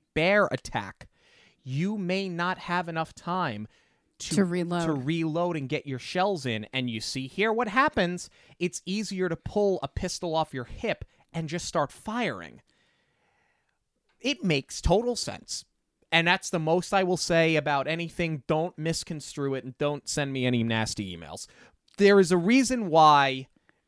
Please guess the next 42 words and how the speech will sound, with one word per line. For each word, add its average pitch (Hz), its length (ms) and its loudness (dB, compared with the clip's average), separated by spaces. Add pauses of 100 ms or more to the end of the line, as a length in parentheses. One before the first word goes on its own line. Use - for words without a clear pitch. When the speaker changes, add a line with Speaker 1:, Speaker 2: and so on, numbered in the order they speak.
(240)
Speaker 1:
these 160 400 2
things 170 500 -6
are 151 140 2
accessible 151 640 -6
for 143 220 -4
at 131 100 -4
least 151 300 -6
a 131 60 -2
hunter. 135 460 -4 (720)
And 220 160 8
that 311 160 2 (100)
does 302 240 10
not 285 260 2
seem 247 220 -4
like 180 180 -2
something 185 400 -4
like 147 260 0
they 151 120 2
figured 151 400 2
that 151 140 6
out 147 160 6
in 135 60 -10
the 135 60 0
last 131 320 2
ten 123 220 -6
years. 120 340 -10
It 180 140 -2 (160)
seems 330 340 -4
like 294 220 0
something 220 400 -6
that 185 100 -6
was 147 160 -8
kind 156 300 -6
of 143 180 -4
always 127 540 -4
there. 101 260 -8 (300)
So 202 240 2
if 190 100 -4
you're 208 140 -4
trying 320 640 -6
to 151 560 -2 (1040)
stick - 420 -2